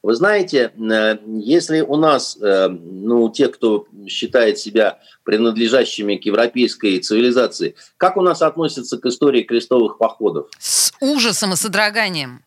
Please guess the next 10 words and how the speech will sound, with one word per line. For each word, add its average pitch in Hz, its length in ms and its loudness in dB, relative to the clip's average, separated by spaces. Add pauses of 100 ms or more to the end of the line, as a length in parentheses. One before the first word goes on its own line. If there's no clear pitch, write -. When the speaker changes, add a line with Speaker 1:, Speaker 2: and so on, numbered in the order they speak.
(360)
Speaker 1:
По-разному. 156 640 2
Вы 127 100 -4
знаете, 175 340 -2
если 165 220 2
вы 170 120 2
посмотрите 170 600 -2
замечательный 156 800 2
фильм 160 320 0
"Царствие 160 480 -2
небесное", 165 680 0